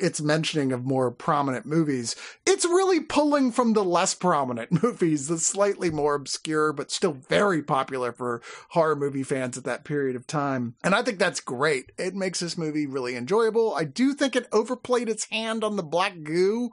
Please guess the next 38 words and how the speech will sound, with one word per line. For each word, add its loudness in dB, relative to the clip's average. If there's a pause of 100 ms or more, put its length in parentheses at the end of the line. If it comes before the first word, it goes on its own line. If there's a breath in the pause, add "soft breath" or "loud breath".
(120)
And 4
at -2
the 4
end, 4
you're 4
like, 0 (220)
it 4
ended 2
exactly 2
how 2
you 0
thought 2
it 0
was -2
going 2
to 2
in 0
the -4
beginning, 2
but 2
only 0
sort 2
of. 0 (200)
Like 2
I 4
said 2
earlier, 2
it -2
kinda 2
wants 0
to 0
be 0
every -2 (280 loud breath)
type 0
of -2
ending 2
at 0
once, 2